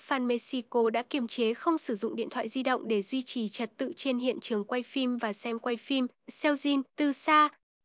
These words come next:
Họ bảo vệ khu vực xung quanh để không làm phiền đến quay phim và sự nỗ lực của họ được về đánh giá cao.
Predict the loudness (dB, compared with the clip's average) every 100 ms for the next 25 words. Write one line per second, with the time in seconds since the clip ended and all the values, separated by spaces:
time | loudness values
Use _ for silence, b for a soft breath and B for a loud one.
0 | -2 2 6 6 4 0 -2 -4 -2 -4
1 | -4 -6 -2 0 2 4 4 2 0 0
2 | 2 0 2 2 4 4 2 2 -2 -2
3 | 0 0 0 0 0 0 -2 0 2 4
4 | 2 0 0 0 0 -2 2 0 0 0
5 | 2 0 0 -4 0 4 4